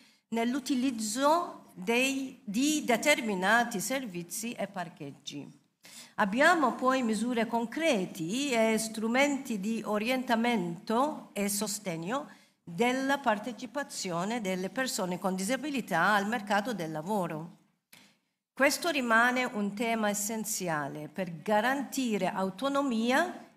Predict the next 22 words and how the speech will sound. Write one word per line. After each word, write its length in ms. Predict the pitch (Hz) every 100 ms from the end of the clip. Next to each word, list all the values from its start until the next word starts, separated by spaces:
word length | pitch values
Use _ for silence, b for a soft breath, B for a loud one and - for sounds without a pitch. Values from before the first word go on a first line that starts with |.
| -
e 160 | 247
dignità 800 | 208 262 320 330 339 175 156 - _ - _
alle 300 | 214 202 208
persone 680 | 208 294 208 208 202 202 202
con, 300 | 196 175 180 B B B _
eh, 260 | 175 151 151
disabilità. 720 | 165 190 180 170 165 165 127 127 - _ _ _ _ _ -
In 60 | -
questi 300 | 202 233 233
due 240 | 196 208
gio-, 280 | 214 233 226
due 320 | 196 190 220 277
giorni 440 | 233 226 269 269
abbiamo 380 | 180 175 185 180
anche 320 | 180 269 269
parlato 840 | - 196 185 226 254 185 - 175
di 260 | 175 180 180
come 300 | 180 220 196
rendere 640 | 202 262 247 190 180 170 175
gli 240 | 190 226
aiuti 560 | 262 311 240 240 - 254
umanitari 880 | 208 190 240 247 214 196 196 233